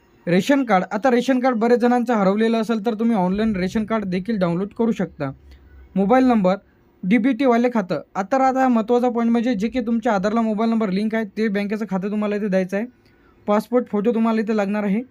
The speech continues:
तर यामध्ये योजनेचे जे काही फायदे आहेत, मोठ्या आजारावरून फुकट उपचार होणार आहे, कुटुंबाला आर्थिक सुरक्षा मिळणार आहे. त्याचप्रमाणे जे काही तुम्हाला मोठमोठ्या, अ, जे काही खर्च करावा लागत होता, जे काही बिमारी असेल दीड लाख, दोन लाख, कोणत्या प्रकारचे,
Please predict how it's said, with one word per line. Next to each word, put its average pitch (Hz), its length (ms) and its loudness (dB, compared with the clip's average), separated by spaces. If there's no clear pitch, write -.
तर 269 80 4
यामध्ये 269 340 2
योजनेचे 240 420 2
जे 233 100 -4
काही 254 240 -2
फायदे 196 280 0
आहेत, - 340 -8
मोठ्या 214 320 2
आजारावरून 240 640 2
फुकट 220 280 -2
उपचार 220 320 0
होणार 214 280 0
आहे, 214 400 -2
कुटुंबाला 247 480 2
आर्थिक 214 360 -2
सुरक्षा 214 500 -2
मिळणार 226 320 2
आहे. 214 180 0
त्याचप्रमाणे 254 520 2
जे 226 120 -2
काही 175 120 -2
तुम्हाला 247 300 2
मोठमोठ्या, 233 640 0
अ, 208 280 -2
जे 190 180 -4
काही 247 180 -4
खर्च 196 240 -2
करावा 226 300 0
लागत 220 240 0
होता, 208 200 -4
जे 190 120 -4
काही 214 120 -4
बिमारी 208 420 0
असेल 208 260 -2
दीड 190 240 -2
लाख, 202 160 0
दोन 190 260 -2
लाख, 196 180 0
कोणत्या 220 280 2
प्रकारचे, 233 600 0